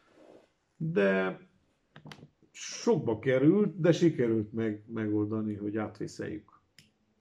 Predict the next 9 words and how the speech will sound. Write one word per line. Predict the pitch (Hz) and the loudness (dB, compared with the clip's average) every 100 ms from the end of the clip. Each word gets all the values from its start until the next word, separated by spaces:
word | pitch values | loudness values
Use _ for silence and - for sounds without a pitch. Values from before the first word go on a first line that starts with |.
| - | -8
Most | 139 151 | -6 -4
reméljük, | 147 131 120 113 107 - | -4 -4 -2 -2 -4 -8
hogy, | 120 107 107 | -8 -6 -4
ö, | 110 110 110 107 - _ _ _ _ _ _ - | -4 -4 -6 -10 -14 _ _ _ _ _ _ -16
ez | 101 | -8
az | 107 117 | -4 0
újabb | 135 107 98 92 95 - _ _ _ _ _ _ _ _ - | 0 0 -2 -6 -14 -20 _ _ _ _ _ _ _ _ -12
világ, | 107 117 123 117 110 104 | -2 2 2 2 -2 -2
ö, | 107 107 110 | 0 2 0